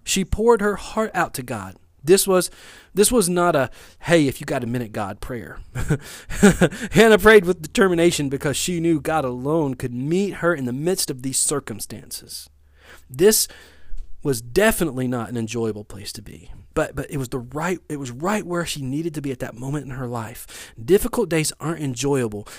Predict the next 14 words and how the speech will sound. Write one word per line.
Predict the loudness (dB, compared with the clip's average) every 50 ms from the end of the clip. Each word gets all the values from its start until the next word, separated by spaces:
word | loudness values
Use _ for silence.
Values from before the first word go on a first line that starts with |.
| -14
but | -12 -4
they | -2 0 2
have | 2 0 -2
the | -2 -4
potential | -6 -6 -6 _ -4 -2 -2 -2 -2 -2 -4 -4
to | -4 -6
bring | -6 -4 -2 -2 0 0
us | -2 -2 -4 -6
closer | -8 -8 -4 0 0 2 2 2 0 -2 -2 -6 -10 -12 -16 -20 -20 -14 -12
to | -10 -8
God. | -6 -4 -4 -2 -2 -4 -6 -8 -10 -14 -16 -18 -18 -20 -20 -20 -20 -20 -20 -20 -20 -20 -20 -20 -20 _ _ _ _ _ _ _ _ _ _ _ _ _ _ _ _ _ _ _ _ _ _ _ _
Listen | -6 -4 -4 -2 -2 -2
to | -2
Hannah's | 0 0 0 0 0 -2 -4 -6